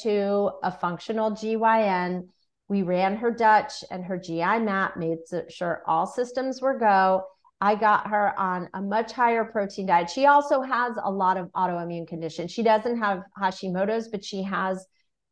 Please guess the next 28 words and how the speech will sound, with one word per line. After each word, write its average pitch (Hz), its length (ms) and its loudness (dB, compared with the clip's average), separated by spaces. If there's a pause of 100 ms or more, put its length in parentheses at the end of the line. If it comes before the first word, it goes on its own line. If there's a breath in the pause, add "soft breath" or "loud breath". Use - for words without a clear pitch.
um, 180 480 -2
a 190 80 2
lot 185 240 2
of 175 180 -6
joint 190 420 -2
issues 226 380 -4
and 180 140 -2 (160)
muscle 202 480 0
tears, 196 760 0
and, 165 440 -4 (640)
um, 160 580 -4 (140)
you 202 100 -2
know, 170 380 2
her, 175 460 0 (480)
her, 185 440 -2
um, 160 600 -2 (180)
A 220 160 4
N 202 140 2
A 185 240 0
is - 180 -8
super 190 280 -6
high. 165 500 -4 (960 soft breath)
So 190 480 6
we 233 100 2
bumped 254 340 4
up 277 180 4
her 285 100 2
protein, 254 720 -2